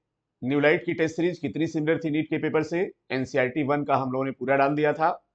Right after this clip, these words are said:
एनसीईआरटी टू का वीडियो हमारे दो साथी बना रहे हैं, न्यू लाइट वर्सेस नीट दो हज़ार इक्कीस, इसको देखिए और इस वीडियो के कमेंट सेक्शन में कमेंट करिए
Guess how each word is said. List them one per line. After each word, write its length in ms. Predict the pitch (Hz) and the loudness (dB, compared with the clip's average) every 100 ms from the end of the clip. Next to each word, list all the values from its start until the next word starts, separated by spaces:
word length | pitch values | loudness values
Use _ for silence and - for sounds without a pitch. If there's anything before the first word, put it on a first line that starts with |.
| _ _ _ _ _ - | _ _ _ _ _ -4
एनसीईआरटी 520 | 143 151 156 151 170 | -2 2 4 4 2
टू 120 | 170 | 0
का 120 | 156 | 0
वीडियो 380 | 143 135 135 170 | 2 2 0 0
हमारे 300 | 151 127 131 | 2 2 2
दो 180 | 131 147 | 0 0
साथी 500 | 143 123 147 135 110 _ _ _ _ - | 0 -2 -2 -4 -6 _ _ _ _ -10
बना 280 | 117 131 139 | -2 4 6
रहे 120 | 156 | 6
हैं, 100 | 175 - _ _ _ _ _ _ _ _ _ _ _ _ _ _ _ - | 2 -4 _ _ _ _ _ _ _ _ _ _ _ _ _ _ _ -6
न्यू 220 | 123 135 | -2 2
लाइट 360 | 143 160 196 - | 6 4 2 0
वर्सेस 400 | 127 127 156 120 | 0 0 -2 -4
नीट 280 | 127 160 160 107 | -2 -2 -4 -2
दो 200 | 131 131 | 0 2
हज़ार 360 | 120 123 123 _ _ - | 0 0 -2 _ _ -12
इक्कीस, 640 | 123 - 175 202 - - _ _ _ _ _ _ - | -12 -2 0 2 -2 -20 _ _ _ _ _ _ -6
इसको 260 | 131 - 170 | -4 -2 2
देखिए 520 | 165 165 170 196 - _ _ _ _ _ _ - | 2 2 0 0 -4 _ _ _ _ _ _ 2
और 180 | 135 143 | 2 2
इस 140 | 139 | 0
वीडियो 240 | 139 156 | 0 0
के 80 | 151 | 0
कमेंट 300 | 147 139 147 | 0 0 0
सेक्शन 300 | 151 135 143 | -2 -4 -2
में 120 | 147 | -2
कमेंट 340 | 147 131 151 135 | 0 0 0 2
करिए 380 | 156 165 196 | 4 4 2